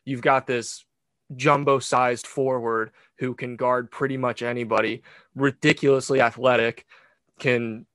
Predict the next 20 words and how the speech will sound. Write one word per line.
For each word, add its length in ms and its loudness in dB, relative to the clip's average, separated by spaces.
do 120 6
whatever 540 4
you 160 0
want 240 0
him 120 -10
to 60 -14
do 140 -8
on 120 -4
the 60 -4
defensive 500 -2
end. 260 -2
He's 160 -4
got 240 4
a 80 4
really 380 6
high 260 6
motor, 500 2
and 560 2
that 240 4
def-, 340 0